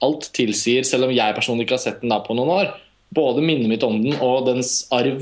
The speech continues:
for øvrig tilsier jo at den har en ganske viktig rolle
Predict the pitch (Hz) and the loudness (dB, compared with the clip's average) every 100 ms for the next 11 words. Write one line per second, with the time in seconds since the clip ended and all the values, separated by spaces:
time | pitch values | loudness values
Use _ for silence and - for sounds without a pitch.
0 | - 156 123 117 160 - 110 98 - 117 | -2 0 2 2 0 -2 -2 -2 -2 0
1 | 120 127 135 135 _ _ - 110 139 131 | 2 2 0 -6 _ _ -12 -6 -4 0
2 | 113 101 113 131 135 - - _ _ - | 2 2 2 0 -2 -6 -16 _ _ -2
3 | 147 147 151 160 190 - - 143 139 117 | 0 2 0 0 -2 -4 0 2 2 2